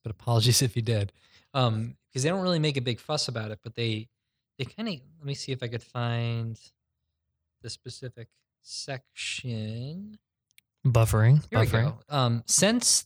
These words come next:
Speaker 1: the Google Assistant made its debut, we've noticed that nearly half of all interactions with the Assistant today include both voice and touch. So with this redesign, they're making the Assistant more visually assistive for users, combining voice with touch in a way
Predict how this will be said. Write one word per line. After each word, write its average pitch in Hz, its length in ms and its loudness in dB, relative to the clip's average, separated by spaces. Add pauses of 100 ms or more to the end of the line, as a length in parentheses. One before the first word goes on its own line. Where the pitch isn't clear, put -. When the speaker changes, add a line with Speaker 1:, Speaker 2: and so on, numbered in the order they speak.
Speaker 1:
the 170 80 2
Google 147 320 2
Assistant 131 460 2
made 120 200 2
its 110 200 -2
debut, 107 500 0
we've 101 180 -2
noticed 127 360 0
that 120 140 -6
nearly 107 280 0
half 143 320 0
of 143 100 0
all 117 200 2
interactions 107 840 0 (180)
with 107 100 -12
the 110 80 -8
Assistant 113 440 -2
today 107 280 -4
include 107 500 -2
both 127 480 0
voice 107 400 -2
and 101 120 -2
touch. - 440 -10 (960)
So 120 160 0
with 123 100 4
this 117 180 2
redesign, 131 380 6
they're 120 100 8
making 117 420 4
the 110 100 2
Assistant 110 400 0
more 110 140 -2
visually 117 380 0
assistive 127 480 0
for 117 100 -8
users, 107 420 -2
combining 110 440 -2
voice 117 300 -2
with - 180 -12
touch 120 360 -6
in 110 80 0
a 110 40 -2
way 110 360 -4